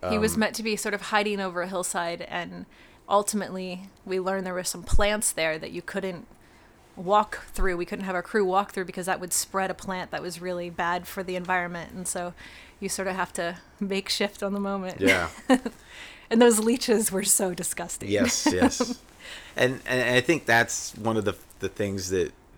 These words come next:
Speaker 2: y-, you know, when, that, you know,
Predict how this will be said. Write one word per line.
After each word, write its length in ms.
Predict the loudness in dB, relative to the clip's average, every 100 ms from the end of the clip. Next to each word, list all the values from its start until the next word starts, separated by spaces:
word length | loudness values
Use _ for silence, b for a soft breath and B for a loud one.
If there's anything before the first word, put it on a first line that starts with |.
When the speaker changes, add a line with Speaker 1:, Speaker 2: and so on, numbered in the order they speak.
| -20 -20 -20 -20 -20 -16
Speaker 2:
y-, 100 | -10
you 120 | -4
know, 280 | 0 0 -2
when, 460 | -2 0 0 -2 -6 -12 -20 -20 -14
that, 400 | 0 0 0 -2
you 80 |
know, 80 | 0